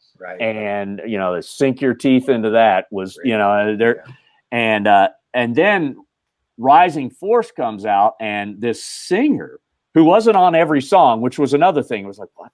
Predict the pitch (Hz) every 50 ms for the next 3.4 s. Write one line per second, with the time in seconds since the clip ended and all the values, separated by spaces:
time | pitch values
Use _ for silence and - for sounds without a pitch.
0 | _ _ - 73 - - 82 - - 87 90 101 135 147 135 104 101 104 113 113
1 | 120 127 127 127 120 - - 139 127 - 101 - - 175 214 180 117 107 110 123
2 | 117 139 143 139 - 151 127 170 165 160 - - 185 170 151 143 - - - 175
3 | 190 233 190 107 90 87 87 -